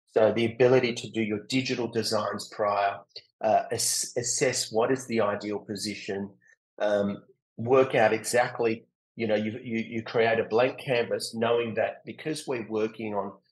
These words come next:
restoring the complete dentition and taking everything off because it's terminal,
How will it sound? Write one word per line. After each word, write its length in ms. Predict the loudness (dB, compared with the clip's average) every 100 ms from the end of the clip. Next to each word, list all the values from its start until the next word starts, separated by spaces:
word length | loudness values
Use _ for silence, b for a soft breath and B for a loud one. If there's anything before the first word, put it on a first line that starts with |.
| _ _
restoring 800 | -14 -10 -6 0 2 2 0 -6 -12
the 80 | -12
complete 480 | -12 -10 -6 -6 -4
dentition 600 | -6 -6 -8 -4 -6 -6 -8
and 220 | -8 -8
taking 480 | -8 -8 -6 -10 -6 -4
everything 360 | -4 -4 0
off 140 | -2 -2
because 240 | -8 -6 -6
it's 180 | -10 -6
terminal, 540 | -2 0 0 -2